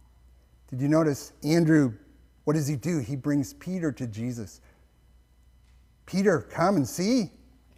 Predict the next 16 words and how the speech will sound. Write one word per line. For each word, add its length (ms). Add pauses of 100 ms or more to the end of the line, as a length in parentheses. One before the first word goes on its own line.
(300)
this 180
man, 420 (1300)
Nathanael." 720 (880)
Philip 280
says 280
to 100
Nathanael, 560 (380)
"I 120
don't 200
know, 380 (140)
come 200
and 140
see. 580 (1120)
Come 180
and 120
see." 460